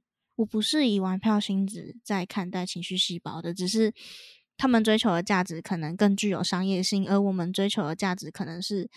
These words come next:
自我的提升。当然希望有商业性，但显然跟主流的商业取向相较之下更容易被洪流冲走，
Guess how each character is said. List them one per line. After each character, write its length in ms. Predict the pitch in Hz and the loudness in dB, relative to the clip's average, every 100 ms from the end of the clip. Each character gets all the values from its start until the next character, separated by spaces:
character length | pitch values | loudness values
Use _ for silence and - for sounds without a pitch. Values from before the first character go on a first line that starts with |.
| - - | -20 -20
自 140 | - 254 | 0 2
我 140 | 202 | 4
的 80 | 185 | 0
提 240 | 185 180 185 | -2 -4 -4
升。 260 | 196 190 | -2 -2
当 180 | 208 277 | 6 6
然 200 | 285 233 | 8 4
希 200 | - 240 | 4 6
望 160 | 254 233 | 6 6
有 140 | 190 | 2
商 180 | 190 214 | 0 2
业 160 | 220 | 2
性， 220 | 214 220 208 | 2 0 0
但 180 | 214 | 0
显 240 | 208 185 170 | 0 -2 -4
然 320 | 165 175 190 - _ - _ _ _ _ _ - | -6 -6 -8 -12 _ -20 _ _ _ _ _ -2
跟 480 | 220 220 220 226 247 - | 0 2 0 -2 -6 0
主 240 | 214 196 | 4 6
流 240 | 190 185 185 | 6 2 2
的 160 | 196 | 2
商 200 | 202 233 | 2 2
业 160 | 247 233 | 4 2
取 300 | - - 175 | 0 -6 -4
向 460 | 202 208 180 190 - _ - _ | -2 -2 -2 -10 -16 _ -20 _
相 280 | - 226 226 | -4 0 2
较 200 | 233 220 | 2 0
之 200 | 208 196 | 0 -4
下 240 | 202 202 196 | 0 0 2
更 200 | 220 202 | 0 0
容 200 | 185 190 | 0 0
易 100 | 196 | 0
被 180 | 208 | 0
洪 200 | 196 190 | 0 0
流 180 | 196 208 | 2 2
冲 260 | 214 254 269 | 2 0 0
走， 220 | 226 - | 0 -2